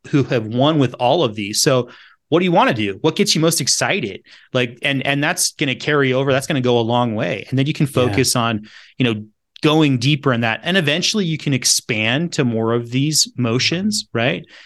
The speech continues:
Speaker 1: Sometimes there's one or two motions that, like, overlap really well.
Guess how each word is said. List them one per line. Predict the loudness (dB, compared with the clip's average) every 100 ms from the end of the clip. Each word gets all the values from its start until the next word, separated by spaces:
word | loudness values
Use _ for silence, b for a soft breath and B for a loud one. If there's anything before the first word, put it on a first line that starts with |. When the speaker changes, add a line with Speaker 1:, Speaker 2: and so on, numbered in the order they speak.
| B
Speaker 1:
Sometimes | 0 2 2 0 0 2
there's | 2 2
one | 2 2
or |
two | 0 0
motions | 2 2 0 -4 -2
that, | -2 0
like, | -2 -2 _
overlap | 0 2 2 2 -2 -2 0
really | 4 4
well. | 4 -2 -4 -4